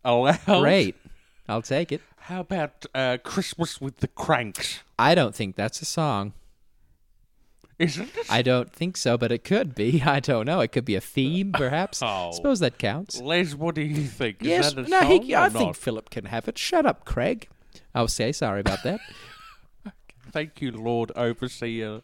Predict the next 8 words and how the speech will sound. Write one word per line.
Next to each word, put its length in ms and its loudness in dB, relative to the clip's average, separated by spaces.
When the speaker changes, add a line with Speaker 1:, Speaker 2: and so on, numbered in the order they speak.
Speaker 1:
Johnson. 600 -6
Speaker 2:
Yes. 360 -2
Speaker 1:
Uh, 260 -6
Craig, 320 0
it's 160 -6
your 180 2
serve. 720 -2
Speaker 2:
Oh, 240 2